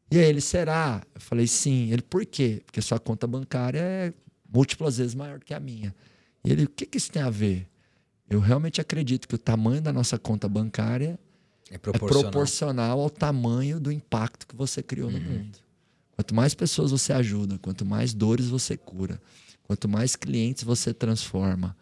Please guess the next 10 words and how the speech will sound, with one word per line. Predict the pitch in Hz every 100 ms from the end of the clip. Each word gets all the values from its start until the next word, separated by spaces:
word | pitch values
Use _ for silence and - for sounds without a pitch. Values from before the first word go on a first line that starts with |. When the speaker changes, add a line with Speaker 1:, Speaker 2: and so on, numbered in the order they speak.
| _ _ _ _
Speaker 1:
quanto | 101 -
mais | 104 135
pessoas | - 135 - 117 107
você | 104 -
impacta, | 104 - 123 131 - 92
mais | 107 123
dinheiro | 147 139 143
você | 160 208
faz. | - - - - - - _ _ _ _ _ _ _ _ _ _ _ -
Então, | 95 - 101 101 107 104 98